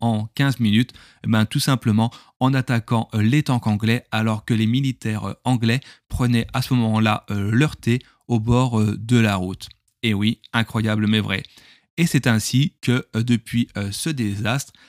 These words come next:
à la fin de la Seconde Guerre, il a été, euh, décrété qu'il fallait, euh, instruire, qu'il fallait intégrer du moins, euh, une théière à l'intérieur de chaque tank anglais afin que les soldats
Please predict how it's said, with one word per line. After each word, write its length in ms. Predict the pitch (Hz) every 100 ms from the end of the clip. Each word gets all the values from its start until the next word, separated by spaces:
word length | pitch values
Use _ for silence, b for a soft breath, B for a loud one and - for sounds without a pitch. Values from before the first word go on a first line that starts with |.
| b -
à 100 | 123
la 140 | 127
fin 260 | - 104 87
de 220 | 110 156
la 160 | 165 131
Seconde 320 | 117 110 110
Guerre, 300 | 107 110 - B B -
il 140 | 120
a 60 | 110
été, 340 | 107 117 113 98
euh, 100 | 101
décrété 560 | 143 - 117 - 104
qu'il 200 | - 113
fallait, 360 | - 104 98 92
euh, 120 | 98 - _ _ -
instruire, 560 | 139 - - 123 120
qu'il 140 | - 113
fallait 260 | 113 107 - B B B
intégrer 520 | - 165 151 127 120 110
du 140 | 117
moins, 360 | 113 110 107 107
euh, 220 | 98 - -
une 140 | 165
théière 420 | - 131 113 101 -
à 80 | 139
l'intérieur 380 | 147 135 110 104
de 120 | 104
chaque 280 | - 156 -
tank 280 | 123 113 120 -
anglais 400 | 135 120 107 120 b b -
afin 300 | 107 - 104
que 140 | -
les 260 | 104 117 185
soldats 440 | - 107 127 123